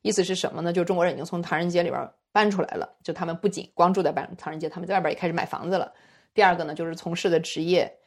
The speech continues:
也不仅仅是刚才那几类了，他可能从事其他的职业。就是，但，当然他当时 end 这个 chapter 的时候是一个比较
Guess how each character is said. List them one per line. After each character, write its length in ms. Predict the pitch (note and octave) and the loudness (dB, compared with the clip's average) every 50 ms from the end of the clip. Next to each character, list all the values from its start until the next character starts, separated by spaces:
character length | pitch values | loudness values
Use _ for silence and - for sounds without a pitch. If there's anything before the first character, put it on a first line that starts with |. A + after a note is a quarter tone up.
| _ _ - | _ _ -4
也 140 | - D#3+ | -2 -2
不 140 | C#3+ - F3+ | 0 0 -2
仅 220 | F3 D#3+ D#3+ D#3+ D#3 | -4 -4 -6 -6 -6
仅 180 | D#3+ C#3 D#3+ | -8 -8 -8
是 140 | - - D#3 | -8 -8 -6
刚 120 | - D#3 | -4 -4
才 120 | D#3 F3 D#3 | -4 -4 -4
那 120 | D#3 D3+ | -6 -6
几 120 | D3+ - - | -6 -4 2
类 180 | E3 E3+ D#3 | 2 2 2
了， 100 | - - - | 2 -2 -10
他 100 | - E3+ | -12 -14
可 100 | - D#3+ | -12 -10
能 100 | D#3+ E3 | -12 -10
从 160 | - - D#3+ | -10 -12 -12
事 140 | - E3 D#3+ | -10 -10 -10
其 140 | - - | -10 -12
他 180 | F3 - F#3 G#3 | -6 -2 -2 -2
的 100 | F#3+ - | -2 -4
职 160 | - - - | -6 -8 -12
业。 200 | - - - - _ _ _ _ _ _ _ _ _ _ _ _ | -10 -10 -12 -12 _ _ _ _ _ _ _ _ _ _ _ _
就 140 | - E3+ E3 | -4 -4 -4
是， 60 | - - | 0 0
但， 220 | A3+ G3+ - - - | -2 -2 -2 -2 4
当 160 | C4+ C4+ C#4+ | 4 6 6
然 140 | D4 C#4+ C#4+ | 6 2 2
他 140 | - C#4 C4+ | 0 2 2
当 160 | C4 B3+ B3+ | 2 2 2
时 120 | C4+ A#3+ A3+ _ - | 0 -4 -6 _ -2
end 240 | D4 C4 G#3+ G3 E3 | 0 2 2 2 0
这 80 | F3 | 0
个 80 | E3+ - | -4 -6
chapter 380 | - - A3 G#3+ - - F3+ D3+ | -2 0 0 0 2 -2 -2 -2
的 80 | D#3 | -2
时 120 | - - D3+ | -6 -6 -6
候 160 | E3 C#3+ D#3 | -4 -4 -6
是 160 | E3 - F3 | -4 -6 -6
一 140 | D#3+ D#3 F#3 | -6 -6 -6
个 140 | F3 D#3+ - | -6 -6 -6
比 100 | E3 D#3 | -4 0
较 340 | - - - - A#2 - | 0 0 0 -2 -8 -12